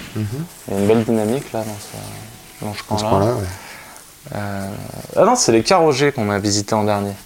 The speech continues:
Speaker 2: Le lendemain, on a visité les Carogés. J'ai
Speaker 1: Carogés ?
Speaker 2: accueilli les Carogés.
Speaker 1: Ah, les Carogés.
Speaker 2: À Ancenis.
Speaker 1: Mmh, très bon, les Ancenis.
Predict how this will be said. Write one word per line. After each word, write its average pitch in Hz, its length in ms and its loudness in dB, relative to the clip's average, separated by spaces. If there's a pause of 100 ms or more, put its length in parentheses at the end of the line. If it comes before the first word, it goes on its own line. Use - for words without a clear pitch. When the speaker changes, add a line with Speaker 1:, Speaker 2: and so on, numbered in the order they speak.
(180)
Speaker 2:
Le 104 80 -2
lendemain, 110 300 2
on 117 120 2
a 104 80 0
visité 101 380 -2
les 101 100 4
Carogés. 101 440 0 (1900)
J'ai 98 220 -2
Speaker 1:
Carogés ? 123 380 6
Speaker 2:
accueilli - 60 0 (220)
les 120 160 6
Carogés. 131 420 4 (380)
Speaker 1:
Ah, 120 140 2
les 90 120 2
Carogés. 101 480 -2
Speaker 2:
À 107 100 4
Ancenis. 113 340 2 (380)
Speaker 1:
Mmh, 92 60 -4 (1000)
très 87 240 4
bon, 104 200 0 (140)
les 92 140 2
Ancenis. 92 400 0